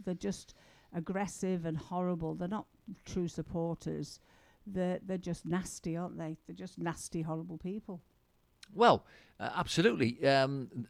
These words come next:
Speaker 1: But
Speaker 2: they're
Speaker 1: they've
Speaker 2: asking
Speaker 1: got nothing better to do, have they, than that they're, they're not the professional footballer earning X amount of money. So it's a bit of jealousy and a bit, "I'll show you," and, uh, I'll, I'll,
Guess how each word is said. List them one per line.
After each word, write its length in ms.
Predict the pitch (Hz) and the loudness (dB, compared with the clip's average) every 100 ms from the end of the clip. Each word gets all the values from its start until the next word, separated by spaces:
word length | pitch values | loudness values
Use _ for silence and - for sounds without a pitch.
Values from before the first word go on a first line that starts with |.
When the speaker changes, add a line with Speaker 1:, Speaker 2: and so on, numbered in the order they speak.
| - | -12
Speaker 1:
But 160 | 120 | -8
Speaker 2:
they're 80 | 131 127 | 0 6
Speaker 1:
they've 60 | 143 | 6
Speaker 2:
asking 280 | 151 - 135 | 6 2 0
Speaker 1:
got 60 | |
nothing 180 | 208 196 | 0 -2
better 340 | 160 202 - | -2 -2 0
to 120 | 202 170 | -2 0
do, 160 | 165 | 0
have 160 | 170 196 | -2 -2
they, 160 | 180 | -2
than 320 | 165 175 175 170 - - - - | 0 0 0 -2 -6 -20 -20 -6
that 200 | 185 202 | -6 -2
they're, 180 | 202 | -2
they're 260 | 170 202 220 | 0 2 2
not 200 | 208 170 - | 2 -4 -4
the 300 | 175 170 165 - | -2 -2 -2 -6
professional 540 | 175 170 165 - 170 | -8 -6 -6 -6 -8
footballer 500 | - 170 - 170 165 | -8 -10 -4 -2 0
earning 400 | 165 165 170 165 | -2 -2 -2 -2
X 280 | 185 - - | -4 -10 -4
amount 320 | 165 160 156 | 0 2 0
of 60 | 156 | 0
money. 380 | 156 160 165 165 - - _ | -2 0 -2 -4 -12 -20 _
So 200 | - 180 | -4 -2
it's 160 | 175 | -2
a 20 | 170 | -2
bit 160 | 196 | 0
of 140 | 180 160 | 0 0
jealousy 720 | 190 185 185 190 185 180 180 | 0 2 2 0 0 0 2
and 120 | 165 | 0
a 80 | 160 | -2
bit, 200 | 175 - | -2 -4
"I'll 180 | 170 180 | -2 -2
show 340 | 170 - 165 160 | -2 -2 0 2
you," 380 | 160 160 175 | 2 2 0
and, 280 | 180 175 170 | 0 0 -2
uh, 240 | 170 170 170 - - - - | 0 -2 -2 -8 -20 -20 -6
I'll, 300 | 175 180 - | -2 -2 -2
I'll, 340 | 180 175 180 | -2 -2 -2